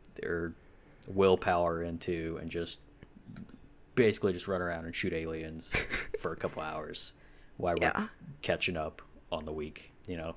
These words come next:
Speaker 1: Kinda like the same
Speaker 2: Mm-hmm.
Speaker 1: thing that, like, E S O is.
Speaker 2: Yes.
Speaker 1: You know, if E S O was a shooter.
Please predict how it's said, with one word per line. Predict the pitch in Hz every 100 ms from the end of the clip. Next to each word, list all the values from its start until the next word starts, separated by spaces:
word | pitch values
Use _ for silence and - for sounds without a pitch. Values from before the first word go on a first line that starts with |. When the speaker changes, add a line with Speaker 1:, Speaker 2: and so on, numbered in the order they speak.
| - - -
Speaker 1:
Kinda | 139
like | 139
the | 139
same | 113 143
Speaker 2:
Mm-hmm. | 123
Speaker 1:
thing | 127 113
that, | -
like, | 101 92
E | 95
S | 92 -
O | 85 82
is. | 80 82 - - - - - - -
Speaker 2:
Yes. | - - -
Speaker 1:
You | 92
know, | 85 85 - - - -
if | -
E | 98
S | 92 -
O | 87
was | 87
a | 85
shooter. | - 80 78